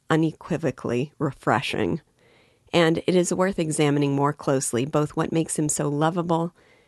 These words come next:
and what disqualifies him as a Dostoevskian hero. It is impossible not to be charmed by his immediate and irrepressible love for Dunya.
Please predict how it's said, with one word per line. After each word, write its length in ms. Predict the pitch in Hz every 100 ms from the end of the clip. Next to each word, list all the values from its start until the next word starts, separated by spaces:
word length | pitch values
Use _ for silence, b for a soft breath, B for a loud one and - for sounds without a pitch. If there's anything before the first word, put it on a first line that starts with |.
| b b
and 280 | 185 180 180
what 200 | 165 175
disqualifies 920 | 165 - - 165 135 107 - - -
him 180 | 127 135
as 120 | - 151
a 60 |
Dostoevskian 1080 | 151 147 143 - 143 135 135 - - 131 143
hero. 600 | 143 151 123 78 73 160 - _ _ _ _ _ _ _ _ _ _ _ _ _ _ -
It 100 | 185
is 80 | 196
impossible 640 | 190 - 190 196 202 185
not 200 | 165 151
to 80 | -
be 100 | 151
charmed 560 | - - 139 123 139 -
by 140 | 151
his 180 | 151 -
immediate 760 | - 165 165 170 175 165 - -
and 160 | 156 - -
irrepressible 800 | 175 180 175 - 151 - 139 143
love 420 | 139 131 117 -
for 220 | - 165
Dunya. 600 | 151 151 127 131 - -